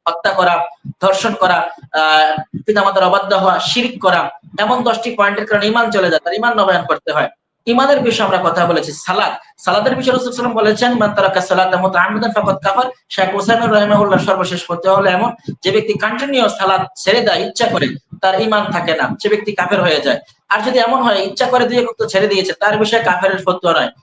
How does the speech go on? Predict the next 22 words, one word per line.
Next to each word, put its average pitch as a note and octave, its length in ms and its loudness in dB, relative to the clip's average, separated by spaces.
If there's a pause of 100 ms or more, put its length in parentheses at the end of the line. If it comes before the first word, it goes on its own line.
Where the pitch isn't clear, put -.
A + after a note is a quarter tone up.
(160)
কিন্তু G#3 200 -2
কন্টিনিউ B3+ 600 2
যিনি A#3 220 2
সালাত G3+ 320 0
ছেড়ে G#3 180 2
দেন A#3 180 4
ইচ্ছা A#3 240 -2
করে, B3 240 2 (240)
তার G3 180 0
বিষয়ে G3 280 0
কাফেরের F3+ 300 0
ফতোয়া F3 300 -4
এসেছে। C3+ 320 -4 (420)
ওয়া G#3 100 4
ইতাইজ A#3+ 520 0
যাকাত, D#3+ 540 -2 (100)
যাকাত A3+ 380 0
তো B3 60 4
এমন A#3 200 2
একটি B3+ 200 -4
ফরজ A#3+ 280 0
ইবাদত, B3 360 2